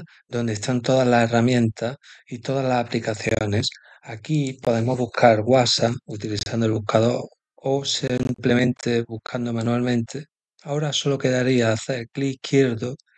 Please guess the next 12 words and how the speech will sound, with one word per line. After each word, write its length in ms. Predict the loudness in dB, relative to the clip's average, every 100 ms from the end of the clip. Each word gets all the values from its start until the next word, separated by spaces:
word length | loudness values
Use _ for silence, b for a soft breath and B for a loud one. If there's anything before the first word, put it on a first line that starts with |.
| b b b b -4
y 100 | 0
sin 260 | 4 4
soltar 720 | 4 0 -2 -2 0 0 -6 -4
arrastramos 640 | -2 -2 -4 -4 0 2
la 80 | 0
aplicación 720 | -2 -4 -4 -4 -2 -2 -4
al 160 | -6 -4
lugar 260 | 0 2
del 180 | 4 4
escritorio 460 | 2 0 2 2 2
que 140 | 2
queramos. 400 | 4 4 4 -2